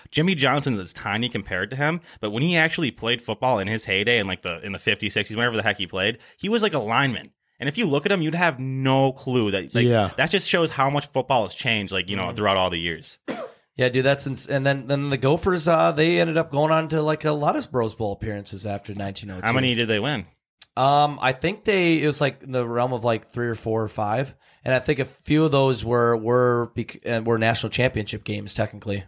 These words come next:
Speaker 3: where
Speaker 2: Yep.
Speaker 3: they, where they, yeah, won it all.
Speaker 2: Shout out.
Speaker 3: And yeah, the Wisconsin has zero.
Speaker 2: Right.
Speaker 3: <laughs>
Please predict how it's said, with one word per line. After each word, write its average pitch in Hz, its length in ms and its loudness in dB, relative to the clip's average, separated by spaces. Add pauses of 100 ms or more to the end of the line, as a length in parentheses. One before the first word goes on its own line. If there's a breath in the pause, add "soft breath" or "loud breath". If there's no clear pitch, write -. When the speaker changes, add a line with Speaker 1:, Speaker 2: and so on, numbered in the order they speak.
(140)
Speaker 3:
where 107 160 -2
Speaker 2:
Yep. 104 60 4
Speaker 3:
they, 98 160 -2 (280 loud breath)
where 110 100 -4
they, 110 540 0
yeah, 127 80 4
won 107 180 0
it 110 60 0
all. 127 400 0
Speaker 2:
Shout 95 400 -2
out. 98 160 6
Speaker 3:
And 110 220 -4 (100)
yeah, 113 300 2 (100)
the 113 240 -4 (320)
Wisconsin 123 500 2
has 104 80 -6
zero. 107 340 -2 (280)
Speaker 2:
Right. 95 300 -2
Speaker 3:
<laughs> - 40 0